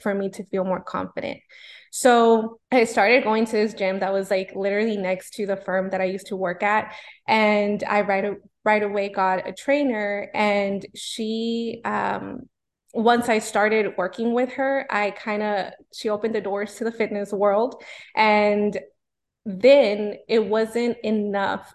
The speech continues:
for me to just lose weight. I then realized that I was like, "You know what? Actually, I have to build more muscle, and I have to have thicker legs and a big booty and a six pack in order for me to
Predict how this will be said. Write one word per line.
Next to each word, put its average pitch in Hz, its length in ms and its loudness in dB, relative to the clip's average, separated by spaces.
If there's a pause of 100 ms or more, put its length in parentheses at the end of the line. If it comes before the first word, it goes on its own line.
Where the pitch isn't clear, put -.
for 202 140 -6
me 196 160 -4
to 196 140 -6
just 185 360 -2
lose 185 260 -2
weight. - 380 -8 (420)
I 208 140 2
then 214 380 4
realized 202 600 2
that 196 480 0 (460)
I 214 40 -2
was 220 180 -2
like, 220 140 -6
"You 220 80 -6
know 220 140 -2
what? 208 200 2
Actually, 240 840 -4 (100)
I 220 120 -6
have 254 200 -4
to 262 100 -2
build 208 320 2
more 196 160 -2
muscle, - 640 -10
and 208 560 0
I 214 120 -6
have 208 440 -6
to 226 400 4 (220)
have 208 340 0 (120)
thicker 202 360 -4
legs 196 520 0
and 202 160 -6
a - 20 -2
big 196 300 -6
booty 202 400 -2
and 202 120 -2
a 202 80 -4
six - 380 -4
pack 202 460 -4 (200)
in 220 200 2
order 208 340 2
for 208 160 -4
me 196 360 -4
to 202 120 -8